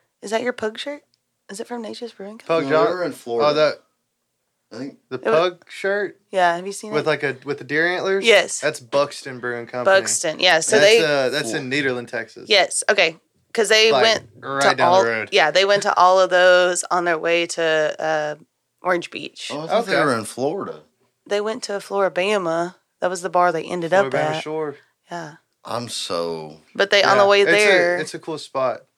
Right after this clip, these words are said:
Speaker 1: Yeah, they got him a pug shirt, the pug deer
Speaker 2: Yeah.
Speaker 3: It's so
Speaker 1: shirt.
Speaker 3: cute.
Speaker 2: Yeah.
Speaker 1: It's, like,
Speaker 2: But I,
Speaker 1: Hawaiian.
Speaker 2: I mean, like, Nature's Brewing Company, they, they support live music,
Speaker 1: Yeah.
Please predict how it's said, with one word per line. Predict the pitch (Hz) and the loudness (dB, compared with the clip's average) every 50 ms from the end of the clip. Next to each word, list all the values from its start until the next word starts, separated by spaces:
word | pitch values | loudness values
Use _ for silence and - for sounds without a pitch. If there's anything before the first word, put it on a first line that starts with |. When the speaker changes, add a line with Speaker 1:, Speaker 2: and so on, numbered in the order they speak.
| _ _ _ _ _ - | _ _ _ _ _ -10
Speaker 1:
Yeah, | 208 170 151 151 160 | -8 -6 -6 -6 -4
they | - 196 208 | -4 -2 2
got | 214 208 208 | 2 2 2
him | 214 208 202 | 2 2 0
a | 190 185 180 175 | 0 0 0 -2
pug | - - - 196 175 | -4 -8 -8 -8 -8
shirt, | - - - - | -8 -14 -14 -10
the | - 170 165 | -12 -12 -8
pug | - 196 190 180 175 170 _ _ _ _ | -4 -4 -4 -4 -4 -12 _ _ _ _
deer | 170 180 175 170 175 | -10 -8 -4 -2 0
Speaker 2:
Yeah. | 190 180 165 | 0 0 0
Speaker 3:
It's | 165 - | -2 0
so | - 113 104 - | 0 0 0 0
Speaker 1:
shirt. | - - | -2 -6
Speaker 3:
cute. | - 95 92 92 95 98 - | -8 -8 -6 -6 -6 -6 -2
Speaker 2:
Yeah. | 143 147 143 - 117 - | 0 0 0 0 -2 -8
Speaker 1:
It's, | - - 196 | -8 -2 -2
like, | 190 143 | -2 0
Speaker 2:
But | 139 147 143 | 2 2 4
I, | 143 | 4
Speaker 1:
Hawaiian. | 180 175 185 185 180 180 185 190 - | 4 2 0 -2 -6 -8 -8 -10 -10
Speaker 2:
I | 139 | -8
mean, | 139 143 143 | -6 -4 -2
like, | 139 135 - 131 | -2 -2 -2 -2
Nature's | 147 156 156 156 165 151 | -2 -2 -2 -2 -8 -12
Brewing | - - 151 151 151 147 131 | -8 -8 -6 -6 -6 -8 -6
Company, | 156 151 147 143 143 143 143 139 | -4 -4 -4 -4 -6 -10 -12 -6
they, | 123 123 131 135 | -4 -4 -4 -4
they | 131 131 - 123 127 123 | -6 -8 -8 -6 -6 -6
support | 127 - - - - 127 127 123 120 101 | -8 -10 -16 -12 -10 -8 -8 -6 -6 -4
live | 113 117 117 117 117 | -2 -2 -2 -2 -4
music, | 117 113 113 113 110 113 117 113 110 110 - _ _ - | -8 -12 -12 -12 -12 -10 -10 -8 -8 -10 -12 _ _ -8
Speaker 1:
Yeah. | - 160 - | -6 -6 -6